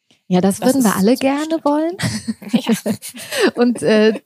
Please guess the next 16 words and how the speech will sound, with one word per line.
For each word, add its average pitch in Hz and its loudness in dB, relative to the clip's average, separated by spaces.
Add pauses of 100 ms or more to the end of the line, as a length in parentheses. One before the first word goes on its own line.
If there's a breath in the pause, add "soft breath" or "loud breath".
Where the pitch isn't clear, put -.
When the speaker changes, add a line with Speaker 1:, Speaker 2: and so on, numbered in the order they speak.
Speaker 1:
dafür 220 2
gibt 233 -2
es 254 0
eben 220 0
die 214 -4
unterschiedlichen 214 0
Anlageformen 202 0
zum, 254 -8
also, 220 -4
äh, 196 -8
als, - -10
als - -10
eine 214 2
Variante, 202 -4 (160)
ähm, 190 0 (540 loud breath)
dieses, 202 -2